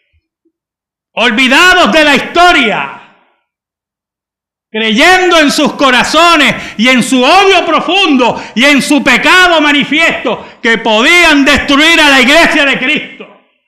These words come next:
Arrestaron a Richard Wurmbrand y estuvo catorce años preso.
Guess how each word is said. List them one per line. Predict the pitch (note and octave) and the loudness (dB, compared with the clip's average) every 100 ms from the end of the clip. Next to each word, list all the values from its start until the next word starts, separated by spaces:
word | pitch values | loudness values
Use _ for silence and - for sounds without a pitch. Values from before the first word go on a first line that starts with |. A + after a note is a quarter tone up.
| _ _ _ _ _ _ _ _ _ _ _ _ _ _ _ | _ _ _ _ _ _ _ _ _ _ _ _ _ _ _
Arrestaron | D#3+ C#3+ C#3+ E3 D#3+ | -8 -8 -6 -4 -2
a | C#3+ | -4
Richard | D3 C3+ A#2 | -4 -6 -6
Wurmbrand | G2+ F2+ - - _ _ _ _ _ _ _ _ _ _ _ _ | -8 -12 -18 -20 _ _ _ _ _ _ _ _ _ _ _ _
y | - D#3 | -8 -6
estuvo | D3+ A3+ A3 | -2 -4 -2
catorce | E3+ D3+ A3 A#3+ - G3 | -6 -4 -2 -2 -2 -4
años | E3 C#3+ B2+ | -4 -4 -6
preso. | - G#2+ G#2 - | -10 -12 -14 -20